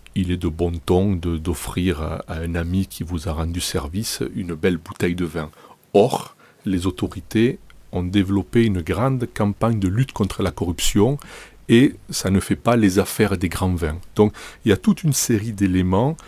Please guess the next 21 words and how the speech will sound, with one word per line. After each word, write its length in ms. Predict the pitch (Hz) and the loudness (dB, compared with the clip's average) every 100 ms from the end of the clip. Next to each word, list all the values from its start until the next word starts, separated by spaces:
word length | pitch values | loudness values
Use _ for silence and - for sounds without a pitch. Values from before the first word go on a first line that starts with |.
| - - - | -20 -20 -6
qui 100 | 123 | -4
font 300 | - 139 117 | 0 0 2
que 160 | - | 0
le 160 | 98 98 | 0 2
moteur 640 | 104 127 - 131 120 - - | 4 2 4 2 2 -4 -14
chinois 720 | - - - 107 110 123 147 147 - - - - - | -4 -2 0 0 2 2 2 0 -8 -20 -20 -16 -2
est, 380 | 98 95 - - - - | 2 2 -2 -8 -20 -20
commence 640 | - 156 139 143 131 - 92 - | 2 4 6 4 2 0 -6 -2
à 160 | 98 | 2
être 280 | 107 120 - | 2 2 0
en 80 | 95 | -2
panne. 400 | - 113 139 151 - - - | 0 0 2 -2 -6 -20 -4
Et 80 | 101 | 0
donc, 340 | 117 110 92 - | 4 4 2 -8
ce 120 | - | -8
qui 120 | - | -4
fait 180 | - 143 | -2 -2
que 140 | - - | 0 2
les 120 | 135 | 2
deux 200 | 92 202 | 2 2
moteurs 580 | 170 - - - - | 2 -2 -2 -2 -4